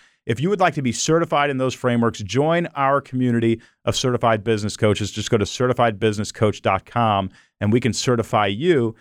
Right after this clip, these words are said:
to be a Business Made Simple certified coach. All right, at the end of every episode, I give you a plan of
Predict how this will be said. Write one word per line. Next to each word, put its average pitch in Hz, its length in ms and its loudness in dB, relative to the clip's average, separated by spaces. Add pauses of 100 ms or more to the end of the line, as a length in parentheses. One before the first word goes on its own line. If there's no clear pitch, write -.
(220)
to - 80 -10
be 120 140 0
a 107 60 4
Business 113 440 0
Made 110 200 2
Simple 107 360 0
certified 98 680 0
coach. 82 400 -2 (140)
All 156 80 4
right, 170 160 2
at 147 80 -6
the - 180 -10
end 240 200 2
of 208 80 -4
every 196 320 2
episode, 151 440 0
I 139 140 2
give 156 260 0
you 180 200 2
a 139 140 0
plan 175 440 -2
of 180 100 -2